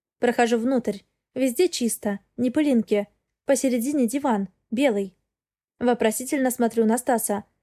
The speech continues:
«Ну кто в своем уме купит белый кожаный диван?» Эх, Арсения здесь не было. Задумка дизайнера.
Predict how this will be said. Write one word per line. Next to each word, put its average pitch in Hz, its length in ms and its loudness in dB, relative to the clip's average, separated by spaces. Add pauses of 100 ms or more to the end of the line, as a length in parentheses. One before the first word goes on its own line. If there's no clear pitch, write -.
(260)
«Ну 247 200 2
кто 302 260 0
в 233 60 -4
своем 240 340 4
уме 262 240 4
купит 247 320 -2
белый 254 280 2
кожаный 233 380 2
диван?» 226 400 0 (760)
Эх, 226 380 4
Арсения 294 500 0
здесь 233 280 -2
не 233 120 4
было. 208 320 0 (1160)
Задумка 269 480 2
дизайнера. 233 600 2